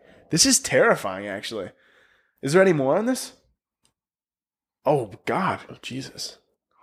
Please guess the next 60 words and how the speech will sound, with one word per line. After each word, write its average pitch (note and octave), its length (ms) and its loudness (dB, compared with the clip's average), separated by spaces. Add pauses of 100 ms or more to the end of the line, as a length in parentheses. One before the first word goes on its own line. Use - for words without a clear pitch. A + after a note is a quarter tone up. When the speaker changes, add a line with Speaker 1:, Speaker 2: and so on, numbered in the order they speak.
(260)
Speaker 1:
Wait, D3 160 2
scroll - 200 6
down G3 120 8
more. D3 120 6
I C#3 60 8
wanna C#3 140 6
see D3+ 180 2
'em C#3 80 4
when C3 120 6
they A#2+ 100 6
get A#2+ 120 4
to, C3+ 80 0
like, A2+ 160 6
'cause D3 140 0
they D3+ 80 8
always D3+ 240 4
leave, C3 160 2
like, A#2+ 140 0
the - 40 -8
shady A2 380 -2
shit C3 180 0
at C3 80 -2
the B2 60 -2
bottom G2+ 380 -2
Speaker 2:
Okay. A#2+ 160 -6 (160)
Speaker 1:
'cause C3 100 -2
they B2+ 60 4
don't A#2 100 4
want A#2 140 0
you A2 80 -2
to G2+ 40 -6
read F#2 200 -6
Speaker 2:
That B2 100 8
Speaker 1:
it. B2 40 6
Speaker 2:
looks B2 140 0
like A2+ 120 -2
that D#2+ 160 -6
right E2+ 160 -8
there. - 120 -10
So B2 80 -2
Speaker 1:
Yeah. G2+ 120 4
Speaker 2:
this - 220 -4
is - 40 -18
that. - 320 -20
Speaker 1:
They C#3+ 100 4
found F3 360 6
that G3 100 6
when E3+ 220 4
compared D#3+ 480 4
with G3 140 4
rat D#3 280 6
brains D#3 240 4
with C3 140 -6
normal D3 320 2
neuron D3+ 260 4
cells, C#3+ 300 4
rodent E3 260 4
brains F3 220 4
with D3 200 0
Timothy, E3 600 0